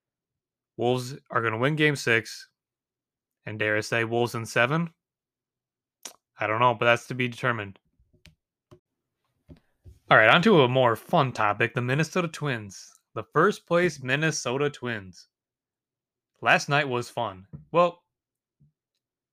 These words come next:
it was fun in the sense that it gave me a little more joy after watching the Timberwolves blow that game. Obviously, I was watching both, but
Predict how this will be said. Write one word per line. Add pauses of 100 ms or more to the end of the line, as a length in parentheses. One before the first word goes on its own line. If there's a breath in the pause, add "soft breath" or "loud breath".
(140)
it
was
fun
in
the
sense
that
it
gave
me
a
little
more
joy
after
watching
the
Timberwolves
blow
that
game. (540)
Obviously,
I
was
watching
both,
but